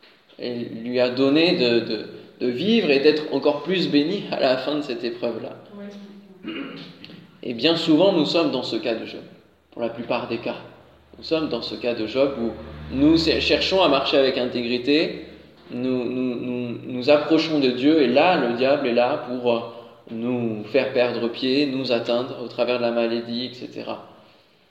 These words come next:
Speaker 1: Et, euh, je pense que la plupart des cas sont comme ceux de Job. Et il y a parfois où Dieu rétribue. Dieu rétribue, et parfois il le fait aussi avec ses serviteurs.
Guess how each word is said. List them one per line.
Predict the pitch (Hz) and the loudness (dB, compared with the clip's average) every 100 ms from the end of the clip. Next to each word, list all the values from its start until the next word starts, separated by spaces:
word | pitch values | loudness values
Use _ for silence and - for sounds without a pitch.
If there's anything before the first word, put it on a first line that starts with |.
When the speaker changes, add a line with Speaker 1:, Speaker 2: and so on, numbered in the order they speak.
| _ _ - | _ _ -12
Speaker 1:
Et, | 113 110 | -6 -2
euh, | 107 101 - | -2 -4 -8
je | 107 | -4
pense | 147 156 139 | 0 0 0
que | |
la | 123 117 135 | 0 2 2
plupart | 139 151 165 139 | 2 2 2 2
des | 131 | 2
cas | 180 180 - - - | 2 0 -6 -14 -16
sont | - - 147 | -12 -4 -4
comme | 143 139 135 | 0 -2 -2
ceux | - 131 | -4 -4
de | 113 | -4
Job. | 110 113 - - - _ _ _ _ _ _ _ _ _ | -6 -8 -8 -18 -20 _ _ _ _ _ _ _ _ _
Et | 123 127 | -4 -2
il | |
y | 120 | 0
a | 120 | -2
parfois | - - 110 - - - - | -4 -6 -6 -6 -10 -16 -8
où | 123 - - - _ _ _ _ _ _ _ _ _ 120 | -8 -8 -16 -20 _ _ _ _ _ _ _ _ _ -20
Dieu | 110 135 151 135 131 | -4 2 2 2 0
rétribue. | 139 - 131 110 - - - _ _ _ _ _ _ - | -2 -2 -6 -6 -12 -18 -20 _ _ _ _ _ _ -16
Dieu | 113 139 | -2 2
rétribue, | 151 143 - 139 139 196 190 135 | 4 2 2 0 2 -2 0 4
et | 147 147 139 - | 6 8 6 4
parfois | 151 147 180 190 | 0 0 2 4
il | 156 | 4
le | 147 | 4
fait | 151 | 4
aussi | 160 - 170 | 2 2 2
avec | 139 | 0
ses | 139 139 | 0 -2
serviteurs. | 147 135 127 - | -2 -4 -4 -6